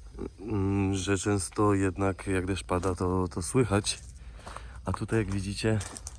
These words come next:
mamy takie pokrycie z jakichś liści, traw. Naturalne, kmerskie. W każdym razie,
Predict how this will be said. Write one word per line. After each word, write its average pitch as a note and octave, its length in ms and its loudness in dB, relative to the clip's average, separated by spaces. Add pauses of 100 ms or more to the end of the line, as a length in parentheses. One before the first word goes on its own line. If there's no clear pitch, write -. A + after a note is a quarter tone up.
(760)
mamy F#2+ 300 0
takie F#2+ 400 -2 (500)
pokrycie G2 600 -2 (1700)
z F2 120 -2
jakichś - 520 -4 (220)
liści, F#2+ 560 -2 (100)
traw. G2+ 280 4 (1160)
Naturalne, G#2+ 680 0
kmerskie. G#2 680 0 (640)
W - 120 -14
każdym G#2 400 0
razie, G#2 380 4